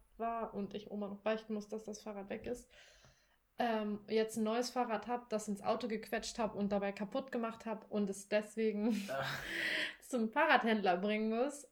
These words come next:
Speaker 1: Und ich hab's da auch schon einmal hingebracht und dann, die meinten, ich kann's einfach vorbeibringen, die reparieren's. Und dann meinte er, „Ja, bring's in zwei Wochen nochmal vorbei.“ Und dann war ich so sauer. Ich so, „Mm, nee.“ <laughs> Bin wieder gegangen. Und seitdem, ähm, ja, ich glaub, das ist <laughs> drei Monate her.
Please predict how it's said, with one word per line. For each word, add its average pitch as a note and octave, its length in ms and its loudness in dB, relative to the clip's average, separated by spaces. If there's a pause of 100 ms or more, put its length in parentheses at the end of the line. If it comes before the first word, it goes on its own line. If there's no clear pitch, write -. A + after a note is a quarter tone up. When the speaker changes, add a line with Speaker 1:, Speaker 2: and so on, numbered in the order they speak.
(120)
Speaker 1:
Und B3 360 6 (580)
ich A3+ 140 2
hab's B3 200 8
da A3+ 160 8
auch A#3+ 60 2
schon A3+ 140 -2
einmal G#3 220 4
hingebracht A3 520 2
und A3 80 2
dann, G3+ 460 0
die G3+ 80 4
meinten, G3+ 220 4
ich G#3 100 -2
kann's A3 200 0
einfach G3 180 -2
vorbeibringen, G3 480 -2
die G3 60 0
reparieren's. G#3 500 0
Und G#3+ 80 -4
dann F#3 100 -2
meinte G3+ 280 0
er, F#3+ 360 0 (680)
„Ja, G3+ 140 2
bring's A3 280 2
in G#3+ 80 0
zwei G#3 220 6
Wochen A3 140 2
nochmal G#3+ 180 2
vorbei.“ G3 260 2
Und F#3+ 60 2
dann F#3+ 100 2
war G#3 120 4
ich G#3 80 0
so A#3 200 4
sauer. A3 600 4 (260)
Ich G3 120 -4
so, F3+ 140 -2
„Mm, A3 320 -2 (580)
nee.“ G3+ 440 -2 (200)
<laughs> - 640 -2
Bin G3+ 180 0
wieder F#3 160 -4
gegangen. F#3+ 520 -2 (340)
Und G3 320 2
seitdem, G3 480 2
ähm, G3 320 -2
ja, G#3 160 -6
ich - 100 -14
glaub, G3+ 200 -6
das G#3+ 160 -4
ist G#3+ 180 -10
<laughs> B3 400 8
drei A3+ 280 6
Monate G#3 420 0
her. G#3+ 360 0